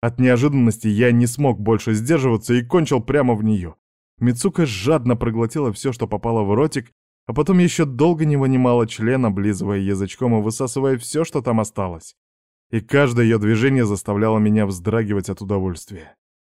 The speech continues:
Но вскоре блондинка смилостивилась и отпустила меня из своего плена. «Ну как?» — спросила она с ехидным выражением лица. «Безумие», —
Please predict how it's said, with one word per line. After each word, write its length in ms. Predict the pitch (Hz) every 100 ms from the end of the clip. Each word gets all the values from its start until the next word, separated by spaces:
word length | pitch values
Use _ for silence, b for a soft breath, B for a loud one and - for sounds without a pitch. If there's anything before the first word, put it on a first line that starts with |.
| _ _ _ -
Но 140 | 120
вскоре 340 | 123 - 185 170
блондинка 560 | 131 127 123 139 120
смилостивилась 880 | 110 113 143 139 117 131 123 120 120
и 40 |
отпустила 580 | 123 - 131 120 156 147
меня 320 | 127 117 117
из 300 | 117 127 110
своего 400 | - 101 101 95
плена. 420 | 95 98 82 78 - _ _ _ _ _ -
«Ну 320 | 131 156 165
как?» — 420 | - 123 139 _ _ _ _
спросила 680 | - - - 104 - 107 107
она 220 | 110 139
с 100 | 139
ехидным 680 | 117 117 117 - 156 156 151
выражением 600 | 123 113 101 101 107 107
лица. 420 | 104 101 - 80 - _ _ _ _ _ _ -
«Безумие», — 1000 | 170 165 156 131 139 117 104 92 78